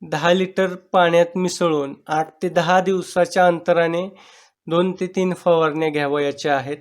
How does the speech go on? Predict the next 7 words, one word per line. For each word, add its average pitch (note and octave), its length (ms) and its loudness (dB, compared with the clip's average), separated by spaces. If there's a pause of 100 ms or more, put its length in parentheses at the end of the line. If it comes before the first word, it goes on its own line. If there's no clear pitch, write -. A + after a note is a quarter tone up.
(540)
आणि D#3 180 -4
ह्या D#3+ 100 -2
फवारण्या E3+ 540 2
आलटून E3+ 300 -2
पालटून E3 440 -2
घ्यायच्या D3 400 -4
आहेत. C3+ 200 -8